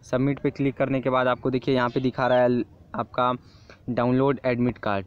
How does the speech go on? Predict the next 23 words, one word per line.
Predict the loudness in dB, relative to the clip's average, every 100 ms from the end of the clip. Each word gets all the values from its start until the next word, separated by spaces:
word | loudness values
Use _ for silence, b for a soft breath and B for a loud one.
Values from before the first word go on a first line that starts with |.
| -2
तो |
आप | -2 0
डाउनलोड | 0 0 2 0
एडमिट | 0 -2 -2
कार्ड | -2 -2
पे | -2
क्लिक | -4 -2 -2
करेंगे | 0 0 -2 -4 -12 B B B -18
तो |
finally | -10 -2 0 2 2
आपका | 0 0 0 2 0
एडमिट | 0 -2
कार्ड | -2 -2 -2 -6 -14 -6
डाउनलोड | -2 0 2 2
हो | 2
जाएगा, | 2 2 0 -4 -10 -10
जैसा | -6 -6
कि | -2
आप | -2 -2
लोग | -2
देख | -2 -4
सकते | -4 -8 -8
हैं। | -8